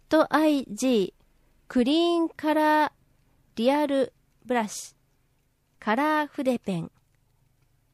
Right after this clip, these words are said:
問い合わせ、県産業政策課、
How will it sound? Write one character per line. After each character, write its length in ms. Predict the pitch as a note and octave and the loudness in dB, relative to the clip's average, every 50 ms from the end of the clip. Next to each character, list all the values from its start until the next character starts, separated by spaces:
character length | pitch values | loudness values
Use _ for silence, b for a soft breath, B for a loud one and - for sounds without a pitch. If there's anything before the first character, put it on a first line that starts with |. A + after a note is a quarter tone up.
| _ _ _ _ _ _ _ _ _ _ _ _ _ _ _ _ _ _ _ _ _ _ _ _ _ _ _ _ _ _ _ _ _ _ _ _ _ _ _ _ _ _ _ _ _ _ _ _ _ _ _ _ _ _ _ _ _ _ _ _ | _ _ _ _ _ _ _ _ _ _ _ _ _ _ _ _ _ _ _ _ _ _ _ _ _ _ _ _ _ _ _ _ _ _ _ _ _ _ _ _ _ _ _ _ _ _ _ _ _ _ _ _ _ _ _ _ _ _ _ _
問 240 | - B3+ C4+ D4+ D4+ | 0 2 2 4 4
い 80 | D4+ | 2
合 60 | D4 C#4+ | 2 2
わ 140 | C#4+ D4 | 0 -2
せ、 320 | C4+ - - C4 B3+ - - _ _ _ _ _ _ _ _ _ _ _ _ _ _ _ _ _ _ _ - | -2 0 0 0 0 -2 -6 _ _ _ _ _ _ _ _ _ _ _ _ _ _ _ _ _ _ _ -2
県 280 | E4 E4+ E4+ C#4+ G#3+ - - | 0 2 2 2 0 -4 -8
産 380 | - - D#4 D#4 E4 D#4+ D4 | -10 -4 -2 0 0 0 0
業 160 | A#3+ A#3 A3 | 0 0 -2
政 360 | G#3 G#3+ - - B3+ B3+ C4 - | -2 -2 -2 -2 0 0 -2 -2
策 240 | C4 B3 - - _ | -4 -8 -8 -10 _
課、 280 | - A#3 A3+ A3+ - | -4 -4 -4 -4 -4